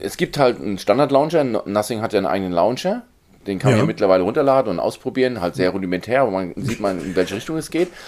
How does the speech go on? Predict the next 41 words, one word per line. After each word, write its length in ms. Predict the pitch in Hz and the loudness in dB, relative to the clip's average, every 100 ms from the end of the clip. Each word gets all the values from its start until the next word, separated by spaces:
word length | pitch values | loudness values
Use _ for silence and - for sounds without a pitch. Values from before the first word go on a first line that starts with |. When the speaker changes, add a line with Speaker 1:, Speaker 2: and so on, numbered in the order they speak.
| - - | -20 -10
Speaker 1:
Und 140 | 107 | -2
er 80 | 107 | 2
sagt 200 | 101 127 | 4 4
halt, 180 | 160 143 - - - - | 4 4 2 -20 -10 -8
ich 140 | - | 2
gebe 160 | 185 170 | 4 6
euch 120 | 143 | 4
keine 200 | - 123 | 2 0
E-Mail-App, 580 | 123 180 120 104 104 - - - - - | 2 4 4 4 4 2 -4 -20 -20 -10
nutze 420 | 123 160 175 - | -4 -4 0 2
einfach, 240 | 135 175 156 | 2 0 -2
die 140 | 160 | 2
ihr 100 | 175 | 4
Bock 200 | 247 254 | 4 2
habt. 260 | 120 - - - | -6 -6 -20 -18
Gibt 280 | - 233 - | -4 -4 0
genug 360 | 214 294 - - - | 2 2 2 -10 -4
Auswahl. 380 | 202 233 139 110 | -4 2 4 6
Man 140 | 107 | 6
muss 200 | 226 - | 4 4
nicht 260 | 143 113 - - | 0 -2 -10 -14
Gmail 460 | 110 135 123 113 | 0 2 4 4
nehmen, 200 | 104 95 | 2 2
man 160 | 92 95 | 2 0
muss 200 | 123 190 | -2 -4
nicht 160 | 120 104 | -4 0
Samsung-Mail 480 | 117 147 127 113 107 | 2 2 0 0 2
nehmen. 220 | 104 98 - - | 0 -2 -10 -10
Es 140 | 101 | -8
gibt 360 | - - - - | -6 -6 -8 -2
dreitausend 760 | 151 214 156 165 180 185 - | 2 2 4 4 4 0 -2
andere 440 | 175 226 160 98 67 | -4 0 0 0 -4
Mail-Programme. 920 | 76 110 113 107 95 95 98 92 85 - _ - - | 0 0 0 -4 -4 -2 0 0 0 -10 _ -20 -18
Ich 120 | - 82 | -8 2
weiß 140 | 107 | 2
nicht, 80 | 120 | 2
wie 80 | 101 | 0
sie 100 | 104 | 2
alle 140 | 95 | 2
heißen 220 | 95 143 139 | 2 2 0
mittlerweile. 520 | 92 87 87 110 156 | 2 4 4 2 -2